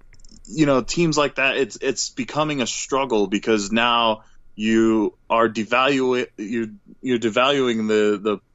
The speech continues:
running back position, but at the same time, you have these so many talented running backs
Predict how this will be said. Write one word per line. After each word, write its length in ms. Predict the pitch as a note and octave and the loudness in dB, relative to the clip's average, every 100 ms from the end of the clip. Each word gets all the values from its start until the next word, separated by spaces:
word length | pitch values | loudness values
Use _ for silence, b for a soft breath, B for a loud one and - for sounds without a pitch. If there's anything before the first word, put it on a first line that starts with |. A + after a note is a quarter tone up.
| - | -4
running 300 | B2 B2+ A#2+ | 0 2 2
back 260 | A2+ A2+ | 2 0
position, 600 | - G2 B2 C3+ A2 G2 - b b _ | -6 -4 -4 -4 -4 -6 -8 b b _
but 300 | A2+ A2 - | 2 2 0
at 140 | A#2 A2+ | -6 -6
the 80 | |
same 260 | A2+ C#3 A#2 | -4 -4 -2
time, 260 | B2 C3 A#2 | 0 0 0
you 60 | |
have 240 | G#2+ B2+ A2+ | -2 -2 -2
these 180 | G2+ | -4
so 280 | - - D3+ | -4 0 0
many 280 | C#3 C#3 B2 | 0 -2 -2
talented 440 | C3 C3+ A#2+ A2+ | -2 -2 0 -2
running 340 | A2 C#3+ D3 G#2 | 0 0 0 0
backs 420 | G#2 G2+ G2+ | 0 0 -2